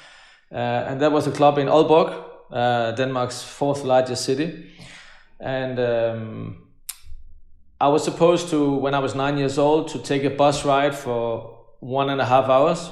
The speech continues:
you know, alone. And then my father was pick-, picking me up and then driving me to the club. And after his work, he was picking me up again. And then we go back to this, uh, the small town, our hometown.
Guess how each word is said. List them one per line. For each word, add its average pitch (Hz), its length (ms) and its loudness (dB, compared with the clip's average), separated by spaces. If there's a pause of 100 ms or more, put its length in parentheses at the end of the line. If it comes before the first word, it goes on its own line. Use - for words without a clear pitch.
(260)
you 123 120 -8
know, 117 300 -4
alone. 151 400 0
And 123 180 -8
then 127 140 -4
my 123 160 -2
father 135 340 2
was 117 200 -4
pick-, - 400 -6
picking 131 280 -6
me 127 120 -4
up - 240 2
and 127 120 -2
then 123 140 -6
driving 131 380 0
me 120 80 -6
to 110 120 -12
the 113 80 -8
club. 139 380 0
And 120 220 -8
after 127 320 -2
his 113 180 -6
work, 143 300 0
he 127 80 -8
was 117 100 -8
picking 120 300 -8
me 117 80 -4
up 117 100 -2
again. 123 380 -6
And 120 160 -10
then 123 100 -6
we 123 100 -4
go 123 140 -2
back 123 280 -2
to 107 340 -10
this, - 420 -12
uh, - 420 -12
the 117 120 -10
small 113 260 -8
town, 131 320 -2
our 113 220 -6
hometown. 127 520 -4